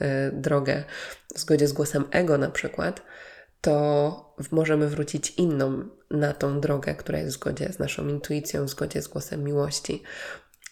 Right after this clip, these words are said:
I tutaj też zawsze wszechświat nas pokieruje, więc nigdy nie jesteśmy odłączone od, e, od tej energii. Zawsze możemy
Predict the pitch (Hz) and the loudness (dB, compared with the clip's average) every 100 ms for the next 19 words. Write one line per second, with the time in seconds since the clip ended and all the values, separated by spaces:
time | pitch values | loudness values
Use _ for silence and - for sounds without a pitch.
0 | - 170 160 151 143 143 143 139 139 - | -2 0 0 0 0 0 0 0 -2 -2
1 | 135 - 135 131 - - - 139 135 - | -4 -4 -4 -4 -4 -6 -2 0 0 0
2 | 139 - - 160 160 147 147 143 143 143 | -2 -6 -2 -2 2 2 2 2 -2 0
3 | 135 131 139 135 - - - - - 143 | 0 0 -2 -2 -4 -4 -4 -8 -6 -4
4 | 139 - 151 143 147 - 147 - 143 139 | -4 -6 -6 -6 -4 -6 -4 0 2 2
5 | 135 - - 139 - - - - 180 143 | 0 -2 -2 -4 -6 -10 -12 -8 -2 -2
6 | - 143 139 143 - - 143 | -2 -2 0 0 0 0 -2